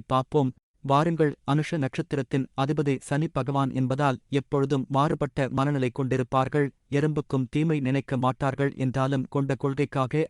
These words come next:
ஆயுதம் ஏந்தவும் தயங்க மாட்டார்கள். பலருக்கு சுமை தாங்கியாக விளங்கினாலும் தங்களுடைய மனக்குறைகளை யாருடனும் பகிர்ந்து கொள்ள மாட்டார்கள். யார் தவறு செய்தாலும் நெற்றிக்கண் திறப்பினும் குற்றம் குற்றமே என தயங்காமல் எடுத்துரைப்பார்கள்.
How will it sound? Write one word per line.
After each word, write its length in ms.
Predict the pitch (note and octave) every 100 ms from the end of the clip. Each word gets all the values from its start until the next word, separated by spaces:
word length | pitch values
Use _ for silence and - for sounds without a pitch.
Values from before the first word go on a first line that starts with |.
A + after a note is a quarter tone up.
| -
ஆயுதம் 420 | C3+ D3 C3+ B2+
ஏந்தவும் 420 | C3+ C3 B2 C3+ B2
தயங்க 360 | C3+ D3 D#3
மாட்டார்கள். 580 | C3 B2 - C3 D3+ C#3+ - _ _ _ _ _ _ _ _ _ _ -
பலருக்கு 440 | C#3 E3+ - E3
சுமை 280 | - D3+ D#3+
தாங்கியாக 640 | - C#3 C#3 C#3+ C#3 D#3+ C#3
விளங்கினாலும் 720 | C3 C3+ C3+ C3 C#3+ C#3 C#3 _ _ _ _ -
தங்களுடைய 420 | D#3 D3+ C#3 C3 B2+
மனக்குறைகளை 680 | C3+ C#3 F3 E3+ D#3 C#3 C3+ -
யாருடனும் 520 | C#3 C#3+ D3 D3 C3+
பகிர்ந்து 360 | - C#3 E3 D#3
கொள்ள 260 | D3 C3 C3
மாட்டார்கள். 560 | C3 - C#3 C3 D3 - -
யார் 260 | C#3+ D3+
தவறு 240 | - C#3 C#3+
செய்தாலும் 440 | C#3 C3+ C3 C3 C3+
நெற்றிக்கண் 460 | C3+ D3+ - C3+
திறப்பினும் 420 | - C#3 C#3 C3+ B2
குற்றம் 320 | D3 D#3 C#3+
குற்றமே 360 | C#3 - C3+ C#3
என 200 | C3+ C3
தயங்காமல் 600 | C3+ C#3+ D#3+ D#3 C#3+ -
எடுத்துரைப்பார்கள். 760 | C#3 - C#3 B2+ C3+ B2+ D3